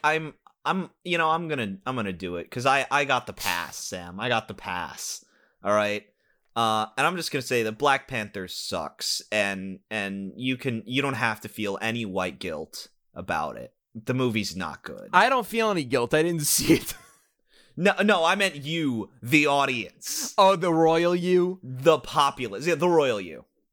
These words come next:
Speaker 2: It's, um, yeah, I, I got nothing against Black Panther. I have seen clips online of the final fight scene.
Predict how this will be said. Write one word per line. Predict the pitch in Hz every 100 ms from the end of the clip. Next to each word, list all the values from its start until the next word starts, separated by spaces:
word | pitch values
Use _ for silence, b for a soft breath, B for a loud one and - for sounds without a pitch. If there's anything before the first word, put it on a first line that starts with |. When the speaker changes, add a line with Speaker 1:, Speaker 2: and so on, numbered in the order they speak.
| _ -
Speaker 2:
It's, | 196 190 220
um, | 185 180 165 147 135 -
yeah, | - 160 131 104 - 190
I, | 214 226 208 - _ _ _ _ _
I | 233
got | 311 294
nothing | 220 175
against | 156 156
Black | 160 135
Panther. | 131 135 147
I | 185 190
have | - 262 294 269
seen | - 220 202
clips | 180 - 196 208 - -
online | 165 165 165 160 165 170 170 -
of | 151 127 120
the | 143
final | - 151 151 160 156 147
fight | - 143 139 -
scene. | - 208 208 208 208